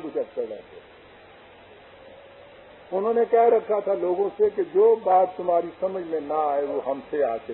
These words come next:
پوچھ لیا کرو۔ ایک دن اس گاؤں میں کہیں سے ہاتھی آ نکلا۔ ہاتھی پہلے پہل گاؤں میں آیا، گاؤں والوں کی سمجھ میں بات نہ آئی کہ یہ ہے کیا۔ انہوں نے کہا کہ اس میں مشکل کیا ہے، چلیے کل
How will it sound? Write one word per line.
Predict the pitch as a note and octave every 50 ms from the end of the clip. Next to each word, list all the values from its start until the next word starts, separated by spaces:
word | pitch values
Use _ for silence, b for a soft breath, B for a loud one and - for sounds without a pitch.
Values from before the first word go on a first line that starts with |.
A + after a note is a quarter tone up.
| -
پوچھ | - B2 B2+ - - G#2+
لیا | G#2+ F#2+ F#2 - -
کرو۔ | - - - - - - - - - - - - - - - - - - - - - - - - - - - - - - - - - - - - - - - - - - - - - - - - - G3
ایک | G#3+ A3 G#3+ G#3
دن | A#3 A#3 A#3
اس | A#3 A3 - F3+ E3
گاؤں | F3 F3 F#3+ G#3
میں | G#3+ A3+ A3+ - -
کہیں | G3+ F3+ F#3+ G3+ E3+
سے | - G3 F3 -
ہاتھی | - C#3 C#3+ - - - F3 G3+ F#3+
آ | D#3+ C#3+ C#3+ C#3+
نکلا۔ | C#3+ C#3 - D#3 D#3 E3+ F3 D#3+
ہاتھی | B2+ C#3+ D3+ D3+ - - F#3+ F#3 -
پہلے | G#3 F3+ F3+ A3 G#3+ G3+ -
پہل | - F#3 E3 D#3+ D3 C3
گاؤں | C3+ C3+ C#3 C#3+ D3+ D#3
میں | D#3 D3+ D3
آیا، | C#3+ D3 D#3 F3 F#3 D#3+
گاؤں | D#3 D3 C#3+ D3+ D3+
والوں | D3+ D#3 D3+ E3 E3 -
کی | F3 - -
سمجھ | D3+ D3+ F3 F3+
میں | F#3 F#3 F3 C#3
بات | C#3 C#3 C#3+ C#3+ D3+
نہ | D3+ D#3+
آئی | D#3 E3 F3+ F#3+ -
کہ | F3+
یہ | F3 F3 D#3+ B2+
ہے | A2+ B2 C#3 D3 C#3 -
کیا۔ | C3 A2+ F#2 - - - - - - - -
انہوں | - D#3 E3+ F3
نے | F3+ F3 D3+
کہا | E3 E3 E3 F#3+ G#3 G3
کہ | A3
اس | G3 - G3
میں | G#3 G3
مشکل | F#3+ F#3 - - - A#3 A3+ G#3+
کیا | - A3 G#3+ G#3
ہے، | F3 C#3+ D#3+ - - - - - - - - - - - - - - - - - - - -
چلیے | C#3+ D3 E3 F#3 G#3+
کل | G#3+ A3+ G#3+